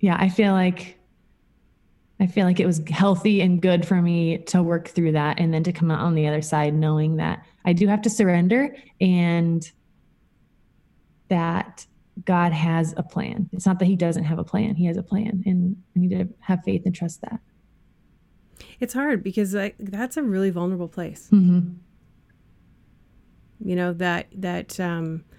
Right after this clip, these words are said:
Speaker 2: and I think a lot of people get caught up in, you know, getting mad at God
Speaker 1: Mm-hmm.
Speaker 2: or, you know, saying, "You didn't come through," you know, or, "This is the one thing I've really wanted and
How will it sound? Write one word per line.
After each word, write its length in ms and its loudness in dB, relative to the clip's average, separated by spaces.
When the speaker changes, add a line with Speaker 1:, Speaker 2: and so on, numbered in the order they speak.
Speaker 2:
and 100 -4
I 40 0
think 320 -2
a 80 -10
lot 320 -4
of 160 -12
people 300 -4
get 220 -8
caught 340 -6
up 220 -6
in, 640 -4
you 140 -8
know, 440 -6
getting 260 -6
mad 380 -8
at 140 -12
God 320 -10
Speaker 1:
Mm-hmm. 180 6
Speaker 2:
or, 420 -6
you 80 -4
know, 140 -4
saying, 400 -6
"You 100 -4
didn't 180 0
come 200 -2
through," 560 -2
you 140 -2
know, 340 -6
or, 520 -6
"This 180 -2
is 100 -2
the 100 2
one 200 2
thing 180 -2
I've 180 -4
really 200 0
wanted 520 -4
and 340 -6